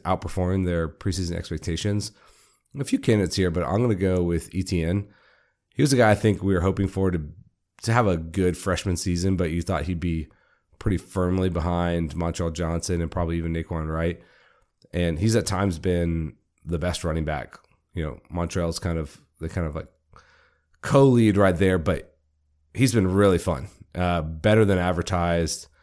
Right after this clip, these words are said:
a decently high recruit, but in terms of his immediate production and his ceiling,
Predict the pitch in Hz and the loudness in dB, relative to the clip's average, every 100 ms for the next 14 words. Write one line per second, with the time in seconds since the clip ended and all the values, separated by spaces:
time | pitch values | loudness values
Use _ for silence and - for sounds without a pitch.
0 | _ _ _ _ _ - 98 123 127 123 | _ _ _ _ _ -8 0 2 4 4
1 | 107 90 101 80 - 104 82 92 85 - | 4 2 2 0 -2 -2 -2 0 -2 -4
2 | _ _ _ _ _ _ _ - 90 113 | _ _ _ _ _ _ _ -8 -2 0
3 | 92 90 98 - - - 95 95 95 95 | 0 0 -2 -4 -18 -4 0 2 0 -2
4 | 87 90 85 82 107 98 82 87 82 85 | -4 -2 -2 -2 -2 -2 -2 -2 -2 -4
5 | 78 - 90 85 92 101 98 | -6 -4 -2 0 2 0 -2